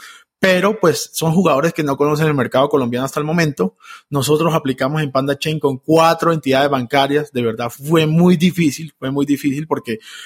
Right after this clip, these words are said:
pues, las entidades bancarias grandes siempre se quieren ir con los grandes. Nos vieron así como, "Ay, pero es que ustedes son muy pequeños, es que nosotros podemos aplicar con otros grandes".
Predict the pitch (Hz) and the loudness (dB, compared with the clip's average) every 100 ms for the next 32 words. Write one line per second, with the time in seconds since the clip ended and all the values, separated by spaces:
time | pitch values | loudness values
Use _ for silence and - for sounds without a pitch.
0 | - - 151 151 143 147 165 165 143 147 | -20 0 2 2 2 2 2 0 0 0
1 | 147 160 165 165 170 165 _ _ - 170 | 2 2 2 0 -2 -4 _ _ -2 -2
2 | 165 170 151 135 135 151 151 151 131 147 | 2 0 0 -2 -2 -2 0 0 2 0
3 | 143 139 139 135 120 131 139 123 127 143 | 2 2 2 0 0 0 2 -2 -4 -4
4 | 135 185 208 202 175 147 - 170 170 156 | 0 2 2 0 0 -2 -2 -2 -2 -2
5 | 160 151 151 147 214 196 190 165 156 151 | -4 -2 -2 0 2 2 2 0 -2 -4
6 | 135 143 143 135 139 135 165 - 123 135 | -4 -6 -6 -6 -2 -2 -2 -4 -2 0
7 | 135 139 147 208 208 196 | 2 2 2 2 0 -2